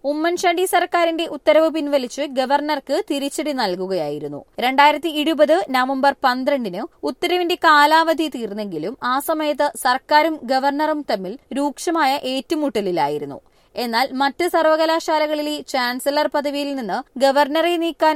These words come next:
ഓർഡിനൻസ് ഇറക്കിയതിന് പിന്നാലെ കലാമണ്ഡലത്തിന്റെ കാര്യത്തിൽ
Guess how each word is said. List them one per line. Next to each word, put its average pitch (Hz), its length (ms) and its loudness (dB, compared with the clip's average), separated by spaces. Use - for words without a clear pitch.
ഓർഡിനൻസ് 269 600 0
ഇറക്കിയതിന് 285 560 -2
പിന്നാലെ 202 460 -6
കലാമണ്ഡലത്തിന്റെ 320 880 2
കാര്യത്തിൽ 294 480 2